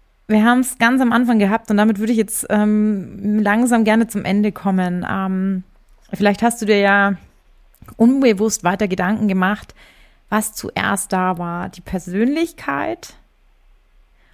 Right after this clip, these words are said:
oder hat die Bergsta-, das Bergsteigen deine Persönlichkeit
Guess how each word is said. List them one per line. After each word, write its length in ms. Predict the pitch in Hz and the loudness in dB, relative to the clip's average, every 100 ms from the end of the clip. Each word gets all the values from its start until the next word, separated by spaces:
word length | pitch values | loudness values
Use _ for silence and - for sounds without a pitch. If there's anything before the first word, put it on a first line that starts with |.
| _ - | _ -4
oder 300 | 214 233 247 | 0 2 2
hat 120 | 233 | 0
die 60 | 202 | 0
Bergsta-, 600 | 196 214 240 - - - | 0 0 -2 -6 -6 -4
das 200 | 208 - | -6 -8
Bergsteigen 800 | - 214 - - - 190 214 202 | -2 0 0 -2 0 4 4 4
deine 180 | 190 190 | 2 0
Persönlichkeit 1120 | 185 185 175 185 233 208 170 190 185 170 - | -6 -8 -4 4 6 6 2 -2 0 0 -4